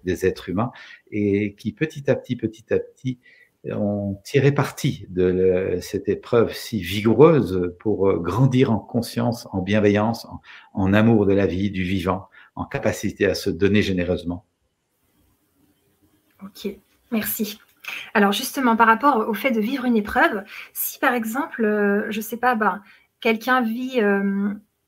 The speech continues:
Speaker 2: un meurtre, c'est-à-dire qu'il y a quelqu'un qui agresse et qui tue, comment on fait en communication non violente pour ne pas mettre les gens dans des cases avec des étiquettes, tu vois, dire, euh, lui c'est un manipulateur, euh, lui c'est une personne violente.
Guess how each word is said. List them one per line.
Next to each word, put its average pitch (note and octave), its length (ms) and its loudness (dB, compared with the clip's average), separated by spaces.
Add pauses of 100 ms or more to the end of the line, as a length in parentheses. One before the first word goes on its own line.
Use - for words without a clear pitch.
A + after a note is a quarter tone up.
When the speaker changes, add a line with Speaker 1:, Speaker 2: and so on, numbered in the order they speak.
(460)
Speaker 2:
un G#3+ 140 0
meurtre, - 480 -2
c'est-à-dire G#3+ 340 -2
qu'il G#3+ 200 -2
y G#3 120 2
a A#3 160 6
quelqu'un A3+ 420 -2
qui A3+ 200 -4
agresse G#3 400 -4
et G#3 40 -8
qui G#3 160 -12
tue, C#4+ 440 -8 (320)
comment D#4 400 0
on B3 40 -2
fait C4 500 -6
en G#3+ 120 -2
communication A3+ 520 -2
non A3 80 -2
violente A3+ 340 -4
pour A3 140 -6
ne G#3+ 120 2
pas C4 220 -2
mettre B3 340 -2
les G#3 80 0
gens A3 180 -2
dans G#3+ 140 -2
des G3 160 -4
cases G#3+ 320 0
avec G3 180 -6
des G#3 240 -2
étiquettes, G#3 460 -8
tu - 160 -12
vois, G3+ 140 0
dire, G#3 260 -2
euh, F#3+ 80 0 (400)
lui A#3+ 140 -2
c'est B3 200 -6
un A#3 60 0
manipulateur, G#3 840 0
euh, G3 240 -2 (400)
lui A3 160 -4
c'est A#3 240 -8
une A3 80 2
personne G#3+ 320 -2
violente. G#3 560 -2